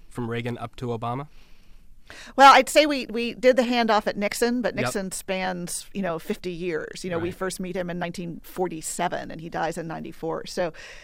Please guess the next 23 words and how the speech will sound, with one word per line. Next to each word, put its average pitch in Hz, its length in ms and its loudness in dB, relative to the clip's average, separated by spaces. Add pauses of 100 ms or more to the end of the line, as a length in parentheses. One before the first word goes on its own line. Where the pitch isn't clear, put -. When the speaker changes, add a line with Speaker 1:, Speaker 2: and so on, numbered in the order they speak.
(140)
Speaker 2:
um, 180 320 2
so 240 140 4
we 247 120 4
both 254 220 4
had 196 180 -4
to 180 60 -8
wrestle 170 300 -6
with 160 140 -12
Nixon. 165 380 -10 (340)
But 185 340 2
other 208 180 4
than 190 140 -2
that, 175 280 -4
yes, 170 300 -4
I 196 120 2
tended 190 320 -6
to 196 60 -6
have 170 440 -4
the, 170 360 -2
the 160 220 -6 (380)
Nixon, 180 540 -6
the 175 80 -8
pre-, 226 240 -6